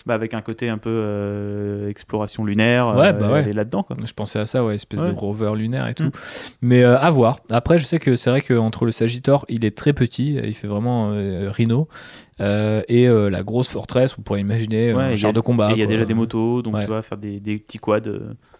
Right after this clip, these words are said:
Speaker 1: pourquoi pas.
Speaker 2: Ouais,
Speaker 1: Mais
Speaker 2: ça peut être, ça peut être
Speaker 1: peut-être
Speaker 2: cool.
Speaker 1: ça serait redondant, je sais pas. Je, il y a, il y a des choses à faire avec cette, euh, avec
Speaker 2: On
Speaker 1: cette
Speaker 2: voit
Speaker 1: gamme.
Speaker 2: que, en tout cas,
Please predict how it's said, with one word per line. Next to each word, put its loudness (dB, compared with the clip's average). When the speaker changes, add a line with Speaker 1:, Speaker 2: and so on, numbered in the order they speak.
Speaker 1:
pourquoi -12
pas. -12
Speaker 2:
Ouais, -2
Speaker 1:
Mais -2
Speaker 2:
ça -8
peut -2
être, -12
ça -8
peut -8
être -10
Speaker 1:
peut-être -20
Speaker 2:
cool. -4
Speaker 1:
ça -8
serait -2
redondant, -4
je -10
sais -6
pas. -10
Je, -12
il -8
y -2
a, 0
il -4
y 6
a 4
des 4
choses -2
à 2
faire 0
avec -2
cette, -10
euh, -6
avec 0
Speaker 2:
On 6
Speaker 1:
cette 4
Speaker 2:
voit 10
Speaker 1:
gamme. 6
Speaker 2:
que, 4
en 6
tout 0
cas, 4